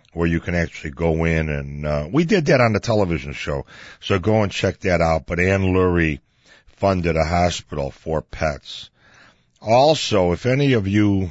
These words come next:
have been at Millennium Park in downtown Chicago on Michigan Avenue, oh, wait a minute, before I go any further with that, if any of you haven't been there,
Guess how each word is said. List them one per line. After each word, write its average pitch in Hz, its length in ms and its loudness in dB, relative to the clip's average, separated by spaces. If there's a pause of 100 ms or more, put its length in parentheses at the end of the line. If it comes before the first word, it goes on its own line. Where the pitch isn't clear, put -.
have 87 320 -2
been 110 280 0
at 123 440 2 (1300)
Millennium 92 520 2
Park 101 360 2
in 80 120 -6
downtown 85 520 -2
Chicago 92 640 0
on 78 220 2
Michigan 82 420 -4
Avenue, 78 640 -4 (1080)
oh, 143 60 -14
wait 156 160 -2
a 120 40 0
minute, 78 200 -2
before 87 280 -4
I 117 60 2
go 104 220 2
any 92 100 0
further 117 420 -2
with 76 200 -8
that, 82 160 -4
if 78 160 -6
any 104 320 2
of 92 120 2
you 92 180 2
haven't 160 640 2
been 85 300 -2
there, 82 380 -4